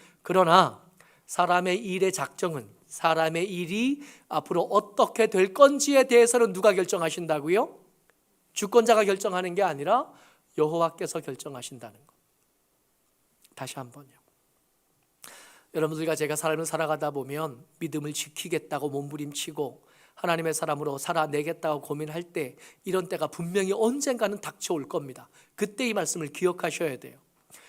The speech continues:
주권자에게 우리의 앞일을 주관할 것 같은 그 사람들, 더 많은 부유를, 부유함을 가졌고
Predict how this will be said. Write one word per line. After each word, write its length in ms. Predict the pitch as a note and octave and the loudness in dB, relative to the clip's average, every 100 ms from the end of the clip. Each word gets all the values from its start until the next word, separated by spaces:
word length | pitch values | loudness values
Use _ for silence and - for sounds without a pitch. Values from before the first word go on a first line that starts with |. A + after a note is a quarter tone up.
| _ | _
주권자에게 920 | - F#3 F3+ A3 A3 E3+ C3 B2+ A2+ _ _ _ _ - | -8 -2 4 4 4 2 2 -8 -18 _ _ _ _ -6
우리의 540 | E3+ F3 E3+ E3 E3+ _ _ - | -2 2 2 0 -6 _ _ -2
앞일을 640 | F3+ F#3+ F#3 E3+ B2 A#2 _ | -2 0 0 2 0 -10 _
주관할 540 | - F3 F#3 F3 G3 F#3 | -10 -2 0 2 0 0
것 160 | A3+ | 2
같은 320 | F#3+ F#3 A3 | 2 0 -2
그 80 | G#3+ | -2
사람들, 420 | G#3 F#3+ D#3 A#2+ - _ _ - _ | 2 2 2 -2 -20 _ _ -20 _
더 120 | F3 | 4
많은 300 | F3+ F#3 F#3 | 6 6 2
부유를, 320 | F#3 F#3+ F#3 F3 - | 0 0 2 0 0
부유함을 420 | F#3 F#3 F3 F3+ | 2 2 2 0
가졌고 640 | D#3+ C3 B2+ - G#3+ E4+ | -2 -2 -8 -2 -2 -2